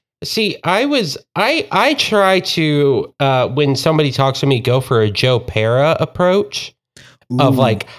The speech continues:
Speaker 1: I'm just gonna be so comforting that it's almost off-putting. Um,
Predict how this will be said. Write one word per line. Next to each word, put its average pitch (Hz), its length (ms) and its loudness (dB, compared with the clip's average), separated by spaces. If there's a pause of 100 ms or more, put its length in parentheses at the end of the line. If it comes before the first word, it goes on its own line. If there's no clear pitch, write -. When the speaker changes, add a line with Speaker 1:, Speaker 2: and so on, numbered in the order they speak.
(120)
Speaker 1:
I'm 139 220 2
just 139 380 0
gonna 165 220 2
be 131 180 0
so 147 800 2 (280)
comforting 156 640 2
that 170 120 2
it's 170 140 -2
almost 175 460 2
off-putting. 196 760 0 (460)
Um, 107 840 0